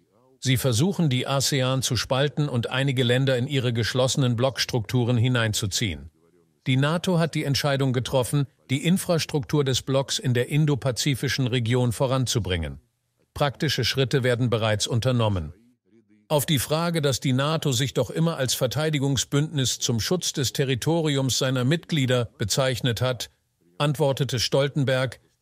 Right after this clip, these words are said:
dass sie nach wie vor ein Verteidigungsbündnis sei, aber die Bedrohungen für das Bündnis seien jetzt global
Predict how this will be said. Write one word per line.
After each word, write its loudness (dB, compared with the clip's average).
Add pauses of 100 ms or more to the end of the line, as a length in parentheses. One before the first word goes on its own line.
dass 0
sie 0
nach -2
wie 0
vor 0
ein -2
Verteidigungsbündnis -2
sei, 0 (300)
aber 2
die 0
Bedrohungen 2
für 0
das 2
Bündnis -2
seien 0
jetzt -2
global -2